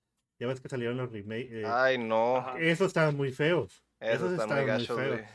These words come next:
Speaker 1: Pero este sí se ve muy bueno el cambio que tiene, o sea,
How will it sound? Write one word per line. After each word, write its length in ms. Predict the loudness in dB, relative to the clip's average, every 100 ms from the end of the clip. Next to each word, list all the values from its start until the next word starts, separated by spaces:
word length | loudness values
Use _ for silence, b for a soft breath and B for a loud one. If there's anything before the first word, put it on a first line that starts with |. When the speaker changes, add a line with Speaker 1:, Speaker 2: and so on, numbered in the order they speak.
| -18 -2
Speaker 1:
Pero 260 | 2 4
este 260 | 2 0 -4
sí 140 | -4
se 160 | -4 -2
ve 400 | 0 0 -2 -6
muy 360 | -12 -6 -4 -4
bueno 460 | -4 -6 -4 -6
el 260 | -8 -10 -12
cambio 460 | -8 -6 -6 -8 -10
que 100 | -16
tiene, 340 | -10 -10 -8
o 60 | -10
sea, 300 | -8 -8